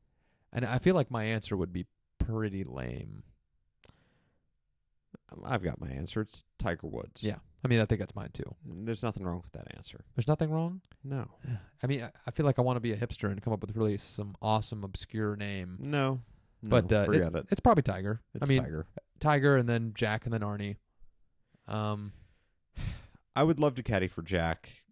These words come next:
Speaker 2: Arnie, I mean, yeah, that, that would obviously be amazing, but there, there are some other people who are interesting in golf history who
Speaker 1: Sure.
Speaker 2: I would think about after Tiger and Jack.
Speaker 1: Well, some other names that just because I'm, you know, a golf architecture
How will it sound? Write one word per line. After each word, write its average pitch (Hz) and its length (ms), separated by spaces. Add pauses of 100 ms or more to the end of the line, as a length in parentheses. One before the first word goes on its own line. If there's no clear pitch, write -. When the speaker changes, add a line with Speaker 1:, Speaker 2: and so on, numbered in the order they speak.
(180)
Speaker 2:
Arnie, 143 560
I 113 80
mean, 98 300 (260)
yeah, 107 220
that, 82 280
that 71 180
would 95 160
obviously 85 500
be 78 140
amazing, 85 640
but - 220 (320)
there, 127 240
there 214 140
are 262 60
some 190 180
other 202 180
people 117 300
who 107 100
are 95 140
interesting 92 400
in 87 100
golf 85 260
history 87 420
who 98 80
Speaker 1:
Sure. 85 120
Speaker 2:
I 85 40
would 85 200
think 95 220
about 82 300
after 87 380 (120)
Tiger 90 340
and 85 120
Jack. 80 360
Speaker 1:
Well, 123 200 (160)
some - 160
other 151 160
names 123 220
that 113 200
just 117 180
because 107 340
I'm, 101 360
you 110 100
know, 95 120
a 101 60
golf 107 260
architecture 104 760